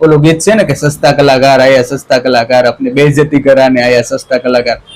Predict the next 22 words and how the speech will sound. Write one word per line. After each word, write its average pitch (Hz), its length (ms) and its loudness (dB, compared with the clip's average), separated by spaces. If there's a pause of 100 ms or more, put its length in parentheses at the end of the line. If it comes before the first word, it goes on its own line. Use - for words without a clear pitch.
(200)
એટલે 143 180 2
એવા 165 180 4
સસ્તા 165 360 0
કલાકાર 151 500 0
પણ 131 160 -8
છે. 165 300 0
અને 151 280 0
એમાં 165 460 2
ઘણા 151 260 0
બધા 156 240 2
લોકો 151 320 -2
મારી 151 200 0
પાસે, 151 460 0 (340)
એની 160 140 2
પાસે 165 260 2
કરાવી 180 400 2
અને 165 100 -2
પછી 185 320 0
પણ 170 120 -2
મારી 160 220 2
પાસે 135 240 2
આવ્યા. 123 240 0